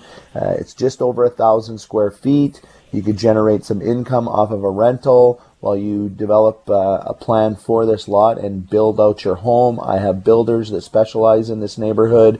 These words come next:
We could build you out a home. We could talk about what the cost per square foot is to build this. You'd get a beautiful two-story home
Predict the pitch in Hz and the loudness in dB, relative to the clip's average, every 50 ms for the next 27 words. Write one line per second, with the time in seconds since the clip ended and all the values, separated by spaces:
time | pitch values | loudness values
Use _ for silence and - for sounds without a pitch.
0 | - - - - _ _ _ 110 104 104 101 95 92 107 110 120 120 113 107 113 | -6 -18 -20 -20 _ _ _ -10 -8 -8 -8 -4 0 2 2 2 2 0 0 2
1 | 107 107 107 104 104 104 117 117 113 113 113 113 113 110 - - - - - - | 2 4 4 2 0 -2 0 0 2 2 2 0 0 -2 -6 -12 -16 -20 -14 -14
2 | 101 101 - 98 - - 117 107 - - 104 104 95 82 95 104 - - - - | -12 -12 -12 -12 -4 -2 0 0 0 -2 -2 -2 -2 -2 -4 -8 -10 -14 -4 0
3 | 120 104 110 - - - 113 98 - - - 107 104 104 - - 120 117 113 110 | 0 0 0 0 -6 -10 -10 -10 -10 -4 -2 -2 -2 0 2 2 2 2 2 -2
4 | - - 98 98 110 117 123 120 117 123 120 123 - - - - - - _ _ | -4 -8 -4 0 2 2 2 2 2 0 0 0 -4 -12 -20 -20 -20 -20 _ _
5 | 117 113 104 120 110 107 101 - 135 143 147 143 - 123 107 - - - 160 147 | -12 -2 0 2 2 2 2 0 0 0 0 0 0 -4 -4 -6 -6 -6 -6 -6
6 | 139 - - 123 127 123 117 117 104 107 131 131 131 135 131 131 123 113 | -4 -6 -2 0 2 2 2 2 0 0 2 2 4 2 2 0 -6 -10